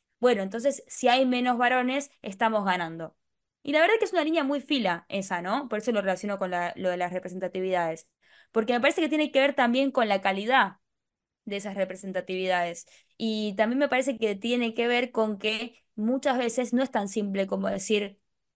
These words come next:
<clears throat> bueno, me hago lugar y estoy, voy en las listas. Ah, muchas veces el lugar te lo tienen que hacer.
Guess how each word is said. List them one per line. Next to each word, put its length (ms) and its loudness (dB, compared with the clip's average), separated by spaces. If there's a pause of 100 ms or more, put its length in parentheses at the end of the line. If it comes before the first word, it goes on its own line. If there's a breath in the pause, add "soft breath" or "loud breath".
(220)
<clears throat> 720 -2
bueno, 320 0
me 100 0
hago 180 4
lugar 280 6
y 60 0
estoy, 400 -6 (380)
voy 220 0
en 60 0
las 140 -2
listas. 440 -10 (260)
Ah, 140 -2
muchas 320 4
veces 180 0
el 120 0
lugar 260 4
te 80 0
lo 120 -2
tienen 500 -2
que 80 -2
hacer. 340 -2